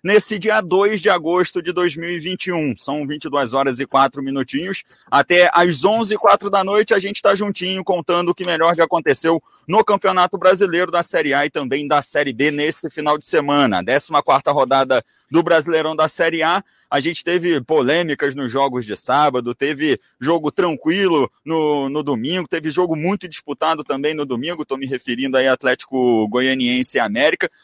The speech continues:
mas a gente vai detalhar tudo isso ao longo do nosso programa aqui. Vou chamar a participação da galera que tá comigo aqui hoje.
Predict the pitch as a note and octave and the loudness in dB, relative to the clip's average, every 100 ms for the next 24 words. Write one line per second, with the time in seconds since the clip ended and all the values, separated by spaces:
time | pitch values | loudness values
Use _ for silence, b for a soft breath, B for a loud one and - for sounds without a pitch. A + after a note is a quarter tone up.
0 | b b D3 D#3+ E3+ - _ - C#3 E3 | b b 4 4 2 -6 _ -2 0 0
1 | D3+ E3 E3 D#3+ D3 A#2 G#2 C3+ - E3+ | 2 4 6 4 2 0 0 0 2 2
2 | E3+ E3+ - F3 E3 E3+ F3+ F#3 - - | 2 0 -2 -4 -2 0 0 -2 -6 0
3 | E3 D#3+ E3 E3 D#3+ D#3 - E3 D#3 D3 | 2 2 0 -4 -2 -2 -2 0 2 2
4 | E3 E3+ - B2 D3 E3+ E3+ F3 E3 - | 0 -2 -4 -6 -4 -2 0 0 0 -2
5 | D#3+ D#3+ D#3+ D#3 D3+ D#3 D#3+ - D#3 - | -2 -2 0 0 2 2 2 0 0 0
6 | D#3 D#3 D3+ E3+ G#3 F#3+ A3 F#3 | -6 -4 -4 -4 0 2 2 2